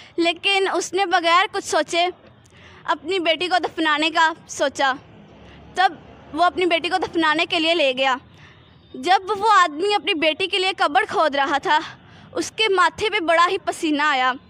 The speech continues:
उसकी बेटी ये सब देख रही थी तो उसकी बेटी ने अपने वालिद का पसीना साफ़ किया और अपने वालिद की मदद करने लगी उस कब्र को खोदने में।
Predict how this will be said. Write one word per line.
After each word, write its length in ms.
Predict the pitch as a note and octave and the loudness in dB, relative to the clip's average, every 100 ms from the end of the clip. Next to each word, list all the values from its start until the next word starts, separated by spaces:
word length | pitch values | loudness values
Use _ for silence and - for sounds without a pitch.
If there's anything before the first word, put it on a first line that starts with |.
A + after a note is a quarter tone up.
| - - - - - - G4+ | -20 -20 -20 -20 -20 -12 -10
उसकी 300 | - G#4 F4+ | -4 -2 0
बेटी 340 | E4+ E4+ G#4 | 0 0 0
ये 60 | G4 | -2
सब 200 | A4 D4+ | -2 -2
देख 260 | D4+ D4 | -2 0
रही 160 | F4+ D#4 | -2 -4
थी 220 | - C#4 - - - - - - | -4 -8 -10 -18 -20 -20 -18 -2
तो 60 | E4+ F4+ F4 | 2 4 2
उसकी 240 | - G4+ | -2 -4
बेटी 360 | E4+ D#4+ D#4 G4+ | -2 -2 0 -2
ने 100 | G4 | 0
अपने 340 | G4 E4 F#4 | -2 -2 -2
वालिद 300 | E4 D#4+ D#4 | 2 2 0
का 160 | - G4 | 0 -2
पसीना 500 | G4 - E4 D#4 F4 | -2 -8 -4 -2 -2
साफ़ 340 | G#4+ D4 C#4+ - | 0 -2 -2 -4
किया 340 | C#4 C4 B3+ - - - - - - - | -4 -2 -2 -8 -20 -20 -20 -20 -18 -4
और 220 | E4 F4 | 2 2
अपने 260 | F4 E4+ F#4 | 2 0 0
वालिद 300 | F4 D#4 D#4+ | 2 2 0
की 80 | F#4+ | -2
मदद 320 | E4 D#4 E4+ | 0 0 -2
करने 220 | E4+ C#4+ | -2 0
लगी 240 | D#4 C#4 E4+ | 0 -2 -4
उस 120 | - | -4
कब्र 340 | F#4 D4+ E4 | -2 0 0
को 120 | F4+ F4 | 0 -2
खोदने 480 | G4 D4 A#3 C4+ D4 | 0 0 0 -4 -4
में। 220 | B3 | -4